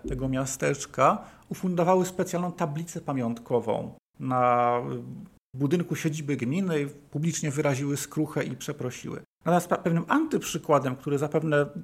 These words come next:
do tej pory jest pamiętany, był oczywiście serial, e, Nasze matki, nasi ojcowie, czyli sposób, w jaki pokazano zwłaszcza Armię Krajową jako taką w gruncie rzeczy niepoważną zbrojną bandę, która jeszcze była w jakiś sposób, e, zamieszana w,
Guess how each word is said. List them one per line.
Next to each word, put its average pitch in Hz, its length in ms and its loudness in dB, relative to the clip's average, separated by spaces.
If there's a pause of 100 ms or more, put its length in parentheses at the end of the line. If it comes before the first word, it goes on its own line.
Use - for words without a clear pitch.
do - 80 -2
tej 156 140 -4
pory 151 180 2
jest 147 120 -2
pamiętany, 151 540 -2 (220)
był 202 120 4
oczywiście 202 480 2
serial, 175 640 2 (260)
e, 165 360 2
Nasze 165 340 -4
matki, 160 340 -2
nasi 156 320 0
ojcowie, 160 460 6
czyli - 140 -10 (120)
sposób, - 460 -10
w - 20 -8
jaki 135 220 -6
pokazano 135 500 -2
zwłaszcza 131 380 -2
Armię 147 320 4
Krajową 117 480 4
jako 113 220 -2
taką 123 320 -8
w 117 60 -8
gruncie 135 360 -8
rzeczy 131 300 -10 (340)
niepoważną 131 560 -4
zbrojną 135 500 2
bandę, 151 400 4
która 147 280 -2
jeszcze 135 440 -4 (260)
była 139 260 8
w 131 40 4
jakiś 143 280 4
sposób, 143 580 0
e, 135 400 2
zamieszana 131 680 2
w, 123 80 -4